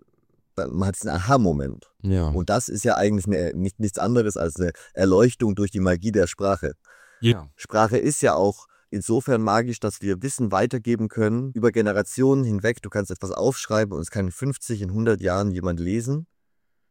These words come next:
Speaker 1: und an deinen Gedanken teilhaben. Im Endeffekt in deine Gedankenwelt eintauchen. Deswegen ist Lesen ja auch so, so wichtig, um seinen eigenen Horizont zu erweitern, weil man sich damit eben immer in den Kopf von jemand anderem reinbegibt für eine Weile. Und ich glaub, dass, dass da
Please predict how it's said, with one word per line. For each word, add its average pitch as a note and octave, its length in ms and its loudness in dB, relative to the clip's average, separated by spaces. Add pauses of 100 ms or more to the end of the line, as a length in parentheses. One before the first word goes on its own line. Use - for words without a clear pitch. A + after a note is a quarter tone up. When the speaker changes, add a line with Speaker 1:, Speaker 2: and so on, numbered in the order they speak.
(120)
Speaker 1:
und C3 280 0 (400)
an A2+ 160 4
deinen A2+ 260 6
Gedanken A#2 360 2
teilhaben. C#2+ 600 -4
Im F#2 140 0
Endeffekt G2+ 360 -2
in B2 180 0
deine A2 220 4
Gedankenwelt G2 600 0
eintauchen. D#2+ 540 -2 (120)
Deswegen F#2+ 300 -4
ist F#2 180 -4
Lesen A2+ 360 2
ja F#2+ 100 2
auch F2 160 0
so, E2 320 -6
so E2 240 -8
wichtig, B2 320 -4
um F2+ 160 -2
seinen E2+ 200 -2
eigenen E2 600 -2 (420)
Horizont G2 540 2
zu - 140 -4
erweitern, D#2+ 520 2
weil E2 120 4
man F2+ 100 0
sich - 160 -10
damit F2+ 280 0
eben E2+ 180 -4
immer A2+ 200 0
in G2 60 2
den F2+ 120 -2
Kopf A#2 220 -4
von G#2 140 -2
jemand G2 180 2
anderem G#2 300 2
reinbegibt D2 540 -4
für D#2 100 -6
eine B1+ 140 -4
Weile. A#1 220 -6 (160)
Und F#2+ 160 -2
ich F#2+ 100 -10
glaub, G#2 240 2
dass, G2 240 0 (180)
dass F#2+ 220 0
da A#2 400 4